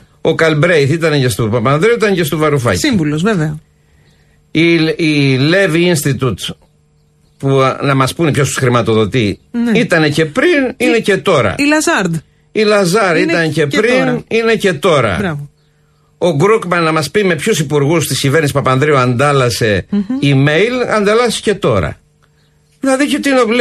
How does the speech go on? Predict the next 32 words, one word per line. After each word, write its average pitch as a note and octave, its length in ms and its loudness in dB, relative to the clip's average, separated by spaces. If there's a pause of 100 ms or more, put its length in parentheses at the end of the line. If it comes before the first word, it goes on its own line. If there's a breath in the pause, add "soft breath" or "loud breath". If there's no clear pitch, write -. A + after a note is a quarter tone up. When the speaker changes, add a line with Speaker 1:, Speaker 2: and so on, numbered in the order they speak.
Speaker 1:
ο B3 40 2
άλλος B3 160 0
που - 60 -8
τα A3 120 -2
βλέπεις, A#3 240 -4
εντάξει, A#3+ 460 -2
δε-, G3 440 0
έχουμε F#3+ 220 0
τουλάχιστον F#3 340 0
τους E3+ 80 0
Αμερικάνους, E3 420 0
έτσι C#3+ 140 0
έλεγα A2+ 200 2
κι D#2+ 80 -2
εγώ. C2+ 220 -6
Speaker 2:
Ναι. - 120 -2
Speaker 1:
Έστω. F3+ 240 0 (440 soft breath)
Πες A#3+ 200 0
ότι A3 120 2
έχουμε G3+ 140 0
τους E3+ 100 0
Αμερικάνους E3+ 440 0
οι - 40 2
οποίοι F#3+ 180 0
θέλουνε F#3+ 520 0 (480 loud breath)
να D#3+ 180 0
βάζουνε D#3+ 420 2
λίγο D3 600 0
ζόρι D3 380 0
στους C3 180 -4
Γερμανούς, A#2 600 0
Speaker 2:
Αχα. A3 140 -4